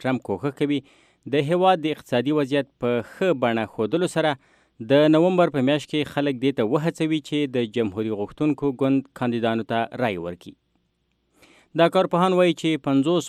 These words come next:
په سلو کې خلک چې د جمهور رئیس ډونالډ ټرمپ نه خوښ دي، په دې خاطر دي چې هغه د هیواد اقتصادي وضعیت په سمه توګه سمبال کړی دی او دا د جمهوري غوښتونکو د ګوند لپاره ښه خبر دی.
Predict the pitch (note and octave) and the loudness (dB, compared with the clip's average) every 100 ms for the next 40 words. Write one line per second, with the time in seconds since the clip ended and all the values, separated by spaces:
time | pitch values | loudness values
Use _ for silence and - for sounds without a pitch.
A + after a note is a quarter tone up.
0 | - A#2+ C#3 C3+ D3 - D3 D3 - C3 | -8 -6 -6 -4 -6 -2 -2 -2 -4 -6
1 | A#2+ A2 A#2+ A#2 E3 C3 A2+ A#2+ A2+ G2+ | -4 -2 -2 0 0 0 0 -4 -2 -4
2 | - C3+ B2 A#2 G#2 D2 C#3 D#3+ D3 E3 | -4 -2 -2 -2 -4 -2 0 0 0 -2
3 | C#3+ _ _ _ - D#3+ A3 D#3+ C#3+ D3 | -4 _ _ _ -4 0 0 0 -2 -2
4 | C#3 C3+ - C3+ C3 - - A#2 A2+ D3 | -2 -4 -2 -2 -2 -4 -8 -6 -4 0
5 | E3+ D#3+ B2 G#2+ B2 D#3 D3 A#2+ - - | 2 2 0 0 0 0 0 -6 -14 -6
6 | G#2+ A2 D#3+ D#3 C#3+ D#3 - - _ C#3 | -4 -2 0 0 0 -2 -4 -14 _ -4
7 | B2+ - A#2+ F2+ F#2+ F#2 G2+ F2+ F2+ F#2 | -4 -2 -4 -4 -8 -8 -8 -8 -10 -10
8 | F2+ F2 F2 _ _ - G2+ G2+ C3+ D3 | -10 -10 -12 _ _ -8 -4 0 2 2
9 | D3 B2+ B2 G#2+ A2 F#2 G#2+ G2 G2 - | 0 0 -2 -2 -4 -4 -6 -6 -6 -4
10 | D3 C3+ C3+ C3 B2+ A2 G#2 G2+ G2 F#2 | -2 -2 -2 -2 -4 -4 -4 -2 -4 -2
11 | C#3 D3+ D3 C#3+ C#3 C#3 - _ - C3+ | 0 0 -2 -2 -4 -4 -6 _ -10 -8
12 | - F2 - - | -8 -14 -16 -20